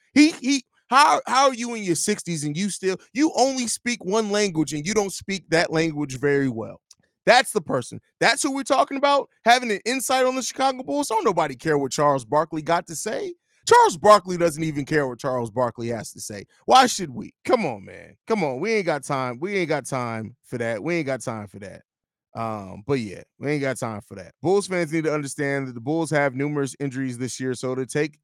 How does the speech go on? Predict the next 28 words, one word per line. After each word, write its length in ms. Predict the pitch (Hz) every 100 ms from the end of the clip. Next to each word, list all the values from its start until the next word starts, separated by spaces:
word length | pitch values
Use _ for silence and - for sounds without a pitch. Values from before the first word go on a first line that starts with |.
| 123
a 100 | 123
time 320 | 143 139 127
for 100 | 120
the 60 |
team 400 | 110 - 139 139 123 _ -
to 100 | 113
gel 200 | 135 131
together 480 | 127 127 117 120 110 _
and 100 | 120
become 240 | 123 156 143
a 80 | 139
cohesive 400 | 131 131 131 123
unit. 300 | 160 120 - -
They 80 |
blame 360 | 117 131 165 165
Zach, 280 | 131 156 151
DeMar, 280 | 139 139 135
and 100 | 113
Vooch 240 | 131 127
for 100 | 120
every 280 | 120 117 127
issue. 240 | 143 127 - _
Well, 120 | - 254
I 20 |
think 200 | 302 285
they're 100 | 247
blaming 380 | 151 180 180 143
Zach, 260 | 160 170